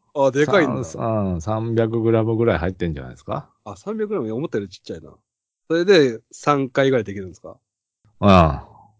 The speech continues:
Speaker 2: いや、もっとできますよ。
Speaker 1: もっとできる？
Speaker 2: うん。
Speaker 1: どうかな、黒猫さんの言葉を信じて、じゃあ、一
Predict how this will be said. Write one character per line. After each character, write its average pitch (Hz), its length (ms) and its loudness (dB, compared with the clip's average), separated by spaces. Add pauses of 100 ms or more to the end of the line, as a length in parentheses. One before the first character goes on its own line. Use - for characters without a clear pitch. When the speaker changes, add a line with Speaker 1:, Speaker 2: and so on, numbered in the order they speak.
Speaker 2:
い 110 60 -4
や、 110 60 6
も 147 160 10
っ 330 60 -6
と - 120 4
で 95 140 2
き 92 60 0
ま 87 100 0
す 85 140 -10
よ。 - 200 -16 (240)
Speaker 1:
も 180 120 4
っ 233 40 4
と 214 100 -2
で 180 120 6
き 147 80 4
る？ 113 200 -4 (340)
Speaker 2:
う 139 60 -18
ん。 127 80 -20 (220)
Speaker 1:
ど 165 240 8
う - 20 4
か 190 100 6
な、 165 100 6
黒 196 320 8
猫 208 280 8
さ 208 200 8
ん 208 140 2
の 208 140 8
言 208 260 6
葉 226 120 10
を 190 100 8
信 196 280 4
じ 170 120 0
て、 156 120 6
じ 147 120 6
ゃ 165 240 8
あ、 139 60 4
一 135 200 -2